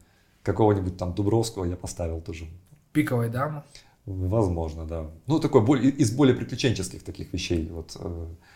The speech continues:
Speaker 1: Дуб-, Дубровский веселее, мне кажется, чем "Пиковая дама". Там все-таки такой разбойник, там,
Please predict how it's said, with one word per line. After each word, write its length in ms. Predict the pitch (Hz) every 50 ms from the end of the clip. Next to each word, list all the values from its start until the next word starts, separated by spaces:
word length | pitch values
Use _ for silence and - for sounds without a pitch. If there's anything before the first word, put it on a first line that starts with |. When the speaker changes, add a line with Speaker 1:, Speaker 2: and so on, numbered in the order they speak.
| _ _ _ _ _ _ _ _ _ _ _ _ _ _ _ _ _ _ _ _ _ _ _ _ _ _ _ _ _ _ _ -
Speaker 1:
Дуб-, 200 | 101 110 117 113
Дубровский 420 | 110 120 113 127 131 123 - - 104
веселее, 400 | 110 107 - 135 120 110 92 87
мне 120 | 80 78 80
кажется, 320 | - 85 82 82 - -
чем 120 | - 87 90
"Пиковая 340 | 92 87 - 87 82 82 82
дама". 280 | 85 82 80 78 76 76 80 - - -
Там 100 | 101 90
все-таки 260 | 90 - 98 - - -
такой 200 | - - 90 90
разбойник, 680 | 90 87 87 92 127 151 156 143 120 101 90 90 -
там, 140 | - 90